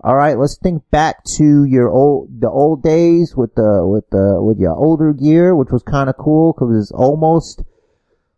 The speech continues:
passable. Now you're just out of control. I can't have this. It is my opinion that you're better than this.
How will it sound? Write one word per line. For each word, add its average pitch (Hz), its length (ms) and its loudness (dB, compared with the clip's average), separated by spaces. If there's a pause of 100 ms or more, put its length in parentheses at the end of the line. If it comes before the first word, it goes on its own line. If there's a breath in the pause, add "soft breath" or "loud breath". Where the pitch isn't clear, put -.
(120)
passable. 98 720 -2 (420)
Now 190 380 0
you're 160 160 0
just 151 180 -2
out 139 160 0
of - 80 -6
control. 90 480 -6 (680)
I 139 80 -2
can't 160 280 2
have 101 180 0
this. - 420 -6 (600)
It 170 120 0
is 226 120 -2
my 233 180 0
opinion 214 460 -2
that 175 160 -2
you're 196 120 2
better 151 300 0
than 101 160 -2
this. - 480 -6